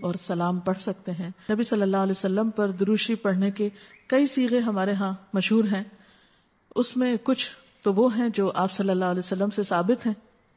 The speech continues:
और कुछ ऐसे हैं कि जो लोगों ने बाद में खुद बना लिए हैं।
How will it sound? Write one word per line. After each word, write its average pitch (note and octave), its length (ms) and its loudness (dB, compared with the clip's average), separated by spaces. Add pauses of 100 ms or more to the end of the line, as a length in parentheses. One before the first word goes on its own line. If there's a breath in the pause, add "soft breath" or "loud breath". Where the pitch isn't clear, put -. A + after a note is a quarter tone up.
(300)
और A#3+ 160 4
कुछ C#4 260 -2
ऐसे A3+ 280 2
हैं B3+ 400 -2
कि A#3 80 -4
जो G#3+ 140 4
लोगों G#3+ 280 4
ने A3 200 0 (640)
बाद F#3+ 240 2
में G#3+ 160 2
खुद B3+ 160 0
बना G#3+ 260 2
लिए G3+ 200 0
हैं। G3 200 -4